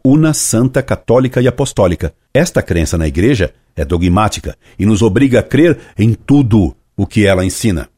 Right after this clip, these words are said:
Ora, a Igreja ensina que todos os fatos relatados nos Evangelhos foram reais e devem ser acreditados por nós.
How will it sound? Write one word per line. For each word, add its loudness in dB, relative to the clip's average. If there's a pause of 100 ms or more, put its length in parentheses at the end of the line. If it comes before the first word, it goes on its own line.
Ora, 0 (240)
a 0
Igreja 0
ensina 0 (220)
que -2
todos -2
os -4
fatos -2
relatados -4 (240)
nos -6
Evangelhos 0 (260)
foram 0
reais 0
e 0
devem 0
ser 0 (200)
acreditados -2
por -4
nós. -2